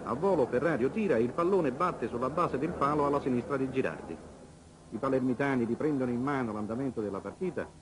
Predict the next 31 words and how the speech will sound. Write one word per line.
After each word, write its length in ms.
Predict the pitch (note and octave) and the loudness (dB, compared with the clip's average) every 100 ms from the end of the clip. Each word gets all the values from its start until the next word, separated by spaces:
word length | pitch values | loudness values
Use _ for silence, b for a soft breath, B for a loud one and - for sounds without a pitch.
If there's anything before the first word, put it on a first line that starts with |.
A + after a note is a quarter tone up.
| - - | -20 -6
e 80 | A#2+ | -4
in 140 | D3+ | -2
certi 220 | - F#3 F3 | -2 -2 -2
momenti 440 | F3+ D3+ C#3 C#3 | -2 -2 -2 -2
assediano 560 | B2 - D#3+ D3 C#3 B2+ | -4 0 0 2 0 0
l'area 420 | D3+ C#3+ B2+ A2 | 0 0 -2 -2
sorrentina, 560 | A#2+ A#2 C#3+ G#3 D3 F2+ - - | -2 -2 -4 -2 -4 -4 -10 -10
in 180 | A#2+ C#3+ | -6 -2
cui 180 | F#3 C3 | -2 -2
Formisano 600 | G3 E3 C3 D3+ D3 A#2+ | -2 -4 -4 -2 -2 -2
si 60 | B2+ | -2
disimpegna 560 | D#3 C3+ A#2 C3 C#3 | -4 -2 0 0 0
con 180 | C3 C#3+ | -2 -2
bravura. 380 | C3 G#2+ D#2+ D2+ - - - - - - | -2 -2 -4 -10 -16 -20 -20 -20 -18 -6
Quando 320 | A#2+ B2+ A#2+ | -2 0 2
è 60 | A#2 | 2
arrivata 560 | A2 A#2+ D#3 C#3 A#2 | 2 0 0 0 0
la 80 | A2 | -2
notizia 540 | A2 G#2+ F3+ - B2 | -2 -4 -6 -4 -4
che 100 | G#2 | -2
il 100 | G#2 F#2+ | -6 -2
Como 240 | E3 C3 | -2 -2
perdeva, 440 | A#2 F3 E3+ G#2 D#2 - - | -2 -2 0 -2 -4 -12 -10
è 100 | C3 | -8
stato 320 | - E3+ A#2 B2+ | -4 -4 -2 -4
un 160 | C3 | -4
tripudio 400 | F3 F3 F3 B2 | -4 -4 -2 -2
di 100 | C#3 | -2
bandiere 440 | D3+ A#2+ A2+ C3 A2 | -2 -2 0 0 0
sugli 200 | A2 G2 | -4 -8
spalti. 400 | - E2 C#2+ - | -6 -6 -8 -14